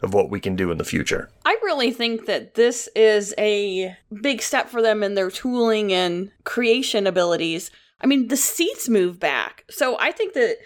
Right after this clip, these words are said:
Speaker 2: if this funds, which I think it will, I think that this is gonna open the door for some hopefully really neat HasLabs in the future.
Speaker 1: The gear shift definitely works.
Speaker 2: Yeah, I, there's so many moving components of this car. It's not just, like, a car,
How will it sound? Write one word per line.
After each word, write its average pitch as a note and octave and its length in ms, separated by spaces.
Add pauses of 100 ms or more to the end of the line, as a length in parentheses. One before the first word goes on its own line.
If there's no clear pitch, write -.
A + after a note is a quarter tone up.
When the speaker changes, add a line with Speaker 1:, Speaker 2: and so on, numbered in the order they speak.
(120)
Speaker 2:
if C4 260
this B3+ 260
funds, A3 420
which - 360 (100)
I B3+ 100
think C4 220
it A3 120
will, G3+ 460 (140)
I A#3 120
think A3+ 300
that G3 220
this A3 180
is G#3+ 100
gonna G3+ 200
open G#3 240
the G3 80
door F#3 260
for G3 180
some F#3 420
hopefully G3+ 380
really F3+ 300
neat F3+ 180
HasLabs F#3 520
in E3 80
the D#3 80
future. G3+ 500 (160)
Speaker 1:
The C3 120
gear B2 300
shift B2+ 300
definitely F#2+ 380
works. F#2+ 560
Speaker 2:
Yeah, G#4 100 (100)
I, G4+ 120 (120)
there's G4 200
so A#4 160
many A4+ 200
moving F4+ 320
components C#4+ 600
of F#3+ 140
this - 200
car. - 440 (160)
It's D4 160
not D#4 240
just, C#4+ 260
like, B3+ 460
a A3 60
car, G#3+ 500